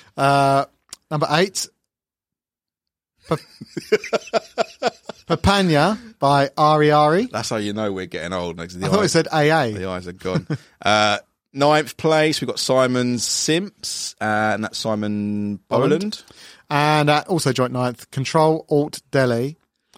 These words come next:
Speaker 1: is Mayank Periwell.
Speaker 2: Well done, guys. Keep up the good work. Uh, remember, there is a prize for the winner of the Manager of the Month.
Speaker 1: Cool. We'll see who wins it.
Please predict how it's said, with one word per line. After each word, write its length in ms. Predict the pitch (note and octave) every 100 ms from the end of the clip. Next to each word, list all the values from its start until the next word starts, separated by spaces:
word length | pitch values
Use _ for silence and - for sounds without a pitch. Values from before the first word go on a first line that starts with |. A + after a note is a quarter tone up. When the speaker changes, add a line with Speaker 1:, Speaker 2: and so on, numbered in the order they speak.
| _ _ _
Speaker 1:
is 300 | B2+ A#2+ A2+ -
Mayank 840 | D#3 B2+ C3 C3 C#3 D#3 E3+ - - _
Periwell. 800 | - - D#3+ C3+ G#2 E2 - E2+
Speaker 2:
Well 180 | A2 A2
done, 220 | G#2 G2
guys. 340 | G2 G#2+ C3+
Keep 140 | - B2
up 100 | G2+
the 80 |
good 220 | G#2+ A2 A2
work. 360 | A2+ C#3+ - -
Uh, 260 | G#2 G2+
remember, 200 | G2+ A2
there 100 | G#2+
is 120 | A2 G#2
a 40 |
prize 320 | - G#2+ G2+
for 240 | - G#2 G2
the 60 |
winner 220 | G2 G2 F#2+
of 200 | - F#2
the 60 | -
Manager 360 | F#2+ F#2 F#2 F2+
of 200 | F2+ -
the 80 |
Month. 320 | G2+ C#3 E2 -
Speaker 1:
Cool. 140 | A#2+
We'll 80 | G2+
see 280 | A2 C3+ A#2+
who 80 | B2
wins 220 | B2 G#2+
it. 140 | G#2+